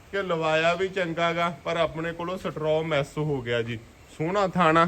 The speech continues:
ਕੱਲਾ ਕੱਲਾ ਨੇੜੇ ਤੋਂ ਚੈੱਕ ਕਰ ਲਓ। ਬੈਕ ਸਾਈਡ ਤੋਂ ਵੀ ਤੁਹਾਨੂੰ ਦਿਖਾ ਦਿੰਨੇ ਆ ਜੀ, ਹੱਥੀ ਚਵਾਈ ਵਾਲਾ ਥਾਣਾ ਜੀ। ਬਾਕੀ ਠੰਡੀ ਸੀਲ ਪੂਰੀ ਆ ਜੀ। ਡਿਮਾਂਡ ਇਹਦੀ ਬਾਈ ਇੱਕ ਲੱਖ ਪੰਦਰਾਂ ਹਜ਼ਾਰ ਰੁਪਇਆ ਕਰਦੇ ਆ, ਵਿੱਚੋਂ ਬਾਈ ਕਹਿੰਦਾ ਲੈਸ ਜ਼ਰੂਰ ਕਰ ਦਾਂਗੇ ਜੀ।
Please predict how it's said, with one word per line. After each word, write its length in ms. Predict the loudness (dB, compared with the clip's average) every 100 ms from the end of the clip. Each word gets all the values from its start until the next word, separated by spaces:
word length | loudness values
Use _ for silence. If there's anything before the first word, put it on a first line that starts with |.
| 4
ਕੱਲਾ 280 | 4 6 4
ਕੱਲਾ 260 | 4 4 4
ਨੇੜੇ 320 | 6 4 4
ਤੋਂ 140 | 0
ਚੈੱਕ 280 | 2 2 4
ਕਰ 180 | 2 2
ਲਓ। 140 | 2
ਬੈਕ 320 | 4 6 6 4
ਸਾਈਡ 260 | 4 4
ਤੋਂ 160 | 2 -4
ਵੀ 100 | -2
ਤੁਹਾਨੂੰ 280 | -2 0 -2
ਦਿਖਾ 300 | 2 2 4
ਦਿੰਨੇ 300 | 2 4 2
ਆ 40 |
ਜੀ, 160 | 2 -4 -6 -20 -6 -4
ਹੱਥੀ 280 | -2 -2 -2
ਚਵਾਈ 440 | 0 2 2 2
ਵਾਲਾ 200 | 4 4
ਥਾਣਾ 360 | 6 8 8 6
ਜੀ। 180 | 4 -2 -6 -20 -20 -20 -20 -20 -20 -20 -20 -20 -20 0
ਬਾਕੀ 380 | 6 6 6 0
ਠੰਡੀ 420 | 0 -2 0 -2
ਸੀਲ 240 | -2 -2 -2
ਪੂਰੀ 380 | -4 -2 0 0
ਆ 60 |
ਜੀ। 220 | 0 -4 -6 -14 -18 0
ਡਿਮਾਂਡ 560 | 2 6 8 8 6
ਇਹਦੀ 500 | 4 2 -4 -4 -2
ਬਾਈ 320 | 2 4 2 -6 -14 -6 -2
ਇੱਕ 160 | 0 2
ਲੱਖ 300 | 4 2 0
ਪੰਦਰਾਂ 540 | 0 0 2 2 4
ਹਜ਼ਾਰ 280 | 4 6 6
ਰੁਪਇਆ 360 | 4 -2 0 2
ਕਰਦੇ 460 | 4 4 2 2
ਆ, 120 | 2 2 -4 -14 -8
ਵਿੱਚੋਂ 360 | -6 0 2
ਬਾਈ 240 | 6 4 4
ਕਹਿੰਦਾ 260 | 4 4
ਲੈਸ 400 | 6 6 4 2
ਜ਼ਰੂਰ 600 | 0 0 -4 -6 -2 -2
ਕਰ 240 | 6 6 6
ਦਾਂਗੇ 380 | 2 0 0 -2
ਜੀ। 160 | -2